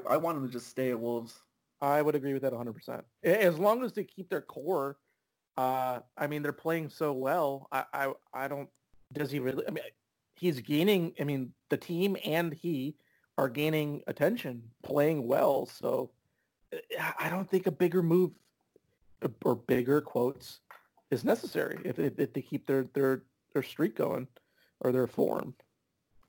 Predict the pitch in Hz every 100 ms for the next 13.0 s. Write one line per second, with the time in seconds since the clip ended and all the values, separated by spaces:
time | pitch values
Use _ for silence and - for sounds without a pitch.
0 | _ _ - 131 127 120 123 123 135 143
1 | 135 131 135 123 123 131 120 127 - -
2 | 135 127 151 185 190 180 139 151 160 156
3 | 131 127 - 143 147 131 123 120 - -
4 | - - - - _ _ - 131 139 160
5 | 147 131 120 135 131 117 113 - 131 127
6 | 143 139 113 - 120 123 123 - 127 139
7 | 131 117 120 117 113 117 117 110 113 120
8 | - _ _ _ _ - 131 123 123 120
9 | - 135 135 135 135 165 147 117 - _
10 | _ - 139 139 156 156 139 139 131 127
11 | 143 - 160 165 156 151 139 135 127 123
12 | 127 123 131 127 120 117 123 120 117